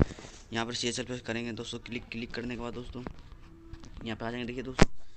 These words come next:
ये देखिए दोस्तों, छब्बीस सात दो हज़ार इक्कीस, ठीक है दोस्तों, एडमिट card available। यहाँ पर आने के बाद दोस्तों, इस बार देखिए दोस्तों, यहाँ पे कर देंगे दोस्तों, नीचे वाले पे क्लिक, click करने के बाद दोस्तों आप लोग registration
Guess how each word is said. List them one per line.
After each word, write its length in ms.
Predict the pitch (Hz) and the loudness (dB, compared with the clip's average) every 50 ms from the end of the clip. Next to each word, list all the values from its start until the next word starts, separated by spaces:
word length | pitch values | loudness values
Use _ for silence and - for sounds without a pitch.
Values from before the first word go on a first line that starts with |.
| - - - - - | -8 -12 -16 -14 -14
ये 80 | 123 | -12
देखिए 200 | 120 131 127 127 | -12 -10 -10 -10
दोस्तों, 200 | 123 131 131 131 131 | -10 -12 -12 -12 -14
छब्बीस 260 | - 123 107 117 113 - | -12 -12 -10 -10 -10 -10
सात 120 | 123 123 | -12 -12
दो 600 | - - - - - - - - - - - - | -12 -16 -20 -20 -20 -20 -20 -20 -20 -20 -14 -8
हज़ार 160 | - 117 113 | -6 -4 -4
इक्कीस, 300 | 113 107 - 117 107 - - | -4 -4 -4 -4 -4 -6 -6
ठीक 140 | 123 113 | -8 -4
है 60 | 123 127 | -4 -4
दोस्तों, 260 | 123 127 127 - - - - - | -4 -4 -6 -8 -10 -10 -10 -6
एडमिट 360 | - 117 113 101 113 113 110 110 | -4 -4 -4 -2 -4 -4 -4 -2
card 180 | 113 113 113 | -2 -4 -2
available। 460 | 113 113 113 117 120 127 127 - - | -4 -4 -4 -4 -4 -4 -6 -6 -6
यहाँ 140 | 120 120 120 | -6 -6 -6
पर 120 | - 127 123 | -6 -6 -4
आने 180 | 117 117 120 113 | -4 -4 -4 -6
के 80 | 120 | -6
बाद 100 | 120 120 | -8 -8
दोस्तों, 320 | 117 123 120 - - 127 127 | -8 -8 -10 -10 -10 0 10
इस 680 | - - - - - - - - - - - - 123 | 12 12 12 12 12 6 6 2 -2 -6 -10 -12 -14
बार 80 | 127 117 | -14 -12
देखिए 180 | 123 123 123 | -12 -12 -12
दोस्तों, 300 | 117 123 123 - - 113 | -12 -14 -14 -14 -14 -14
यहाँ 160 | 120 117 113 117 | -12 -12 -12 -12
पे 100 | 120 117 | -14 -14
कर 140 | - 117 113 | -14 -14 -12
देंगे 180 | 113 120 120 | -12 -12 -12
दोस्तों, 320 | 117 120 120 - - 135 143 147 - - - - - - - - - - - - - | -12 -12 -12 -14 -14 -14 -14 -12 -4 2 4 4 4 4 0 -8 -20 -20 -18 -14 -12
नीचे 160 | 113 110 120 | -8 -6 -4
वाले 140 | 117 117 120 | -4 -4 -4
पे 60 | 117 | -6
क्लिक, 260 | - 120 123 117 - - | -6 -8 -8 -10 -10 -8
click 220 | 117 117 123 - | -8 -8 -8 -6
करने 140 | - 123 123 | -8 -8 -6
के 80 | 123 | -6
बाद 120 | 120 120 117 | -6 -6 -8
दोस्तों 320 | 127 123 - - 127 131 - - - - - - - - - - - - - - - - - - - - | -8 -8 -10 -10 -10 -10 -10 -10 -12 -14 -14 -14 -16 -18 -18 -18 -18 -18 -18 -16 -16 -16 -16 -14 -10 -8
आप 120 | 110 113 120 | -6 -6 -4
लोग 240 | 120 110 101 110 | -4 -4 -4 -4
registration 680 | 113 110 107 110 110 - - 110 - 120 120 117 117 117 | -4 -4 -6 -8 -8 -6 -6 -4 -4 -4 -6 -6 -6 -8